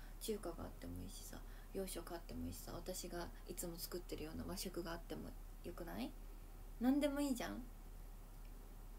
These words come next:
そう。よくないですか？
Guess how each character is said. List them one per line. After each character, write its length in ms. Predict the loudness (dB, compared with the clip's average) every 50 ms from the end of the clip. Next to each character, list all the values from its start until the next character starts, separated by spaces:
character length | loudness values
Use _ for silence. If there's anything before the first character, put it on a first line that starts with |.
| -8 -8 -8 -8 -8 -8 -8 -8 -8 -8 -8 -8 -8 -8 -8 -6 -6 -6 -6 -6 -8 -8 -8 -8 -6 -4 -2
そ 240 | 0 0 0 0 -4 -6 -6 -8 -8 -8 -8 -8 -8 -8 -8 -8 -8 -8 -8 -8 -8 -8 -8 -8 -6 -6 -6 -8 -8 -6 -6 -6 -4 -4
う。 40 |
よ 60 | -2 0
く 120 | 2 4
な 120 | 4 6
い 40 | 4
で 100 | 2 2
す 80 | 0 0
か？ 240 | 0 0 0 0